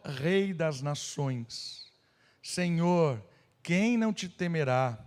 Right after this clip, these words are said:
e não glorificará o teu nome? Pois só tu és santo. Por isso, todas as nações virão e se prostrarão diante de ti, porque os teus juízos são manifestos.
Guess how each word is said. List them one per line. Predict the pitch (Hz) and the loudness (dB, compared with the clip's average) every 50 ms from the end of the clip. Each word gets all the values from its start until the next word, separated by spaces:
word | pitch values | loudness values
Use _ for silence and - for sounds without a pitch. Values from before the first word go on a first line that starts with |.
| - _ _ _ _ _ | -20 _ _ _ _ _
e | - 147 151 | -2 0 0
não | 151 156 170 196 226 254 254 208 | 2 4 6 6 6 4 4 2
glorificará | 190 196 196 175 185 180 - 190 175 - - 165 147 143 143 156 170 | 2 2 2 0 -2 -4 -6 -8 -8 -2 0 0 2 2 2 2 2
o | 170 156 | 0 -2
teu | - - 165 160 151 | -4 -4 -4 -2 -2
nome? | 139 135 139 139 147 151 147 135 123 254 - - _ _ _ _ _ _ _ _ _ _ _ | -2 -2 0 0 0 0 0 -2 -4 -8 -10 -16 _ _ _ _ _ _ _ _ _ _ _
Pois | - 175 170 165 - | 0 0 0 0 0
só | - - - 196 214 226 226 220 | -2 -2 2 4 4 4 4 2
tu | 226 - 196 180 160 156 | 0 -4 -2 0 2 2
és | 160 165 175 170 - - - - - | 2 2 0 -2 -6 -10 -16 -16 -14
santo. | - - - - 165 156 156 160 156 143 - - - - _ _ _ _ _ _ _ _ _ | -12 -10 -6 -2 -2 0 0 0 -2 -4 -8 -14 -20 -20 _ _ _ _ _ _ _ _ _
Por | - 139 131 | -4 -2 0
isso, | 151 196 247 262 - - - 139 120 - _ _ - | 0 0 0 0 -2 -6 -8 -10 -12 -12 _ _ 0
todas | 196 214 247 277 277 208 240 214 175 | 2 4 4 4 2 2 0 0 0
as | 202 202 180 | 0 -2 -2
nações | 170 165 156 - - 180 196 196 160 143 | -4 -6 -6 -4 -4 -2 -2 -2 -4 -4
virão | 147 160 180 180 156 147 147 151 156 147 127 - _ _ _ _ _ _ _ _ | -6 -4 -4 -2 0 0 0 0 -2 -4 -6 -10 _ _ _ _ _ _ _ _
e | - 147 | -8 -6
se | - - 165 143 | -6 -6 -6 -6
prostrarão | - - 185 208 208 - - - 175 160 151 151 160 170 175 165 | -2 0 2 2 2 0 -2 -2 0 0 0 0 0 -2 -2 -2
diante | 131 143 151 156 165 151 - 147 | -2 -4 -4 -4 -4 -6 -6 -8
de | 139 160 156 | -10 -10 -10
ti, | - - 147 147 139 135 127 - _ _ _ _ _ _ _ _ | -10 -8 -6 -4 -4 -6 -8 -10 _ _ _ _ _ _ _ _
porque | - 151 143 - - 165 | -4 -4 -4 -4 -4 -4
os | 170 147 - - - | -4 -4 -6 -8 -8
teus | - - 185 208 220 202 | -4 0 2 2 2 2
juízos | 160 165 202 196 165 156 160 156 135 131 151 156 147 - - - - _ _ _ | 0 -2 -4 -2 -2 -2 -2 -2 -4 -4 -6 -8 -8 -10 -14 -18 -20 _ _ _
são | - - - - 151 139 139 143 139 120 - _ _ _ _ _ _ _ | -16 -12 -8 -4 -2 -2 -2 -2 -4 -6 -10 _ _ _ _ _ _ _
manifestos. | 123 131 131 131 117 - - 131 120 113 107 - - - - - - - - - - | -6 -4 -4 -4 -6 -8 -8 -6 -6 -6 -8 -10 -16 -20 -20 -20 -20 -20 -20 -20 -20